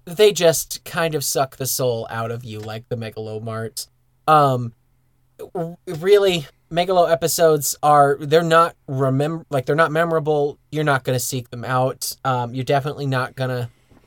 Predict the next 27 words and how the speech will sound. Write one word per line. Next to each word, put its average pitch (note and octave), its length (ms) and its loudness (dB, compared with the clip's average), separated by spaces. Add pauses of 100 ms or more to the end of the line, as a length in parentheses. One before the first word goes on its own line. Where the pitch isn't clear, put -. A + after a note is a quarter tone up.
(380)
not F#3 240 4
gonna F3+ 440 -2
make D#3+ 240 -2
that E3 200 4
one D3+ 180 -2
your C3+ 120 -4
favorite A#2+ 400 -2
episode, A#2+ 520 -6
but B2 220 -6
who G3 100 -2
knows? E3 260 0
Maybe E3+ 180 -4
there's F3+ 160 -4
a D#3 40 -6
cool C#3+ 160 -6
guest A#2+ 240 -4
star G#2+ 220 -6
in G2+ 80 -10
it G2+ 80 -14
that - 160 -12
you're A2 80 -8
like, G#2+ 220 -12
"Oh A#3+ 180 4
shit, E4+ 260 -4
it's C4 140 -16
this - 240 -12
one." G#2 280 -10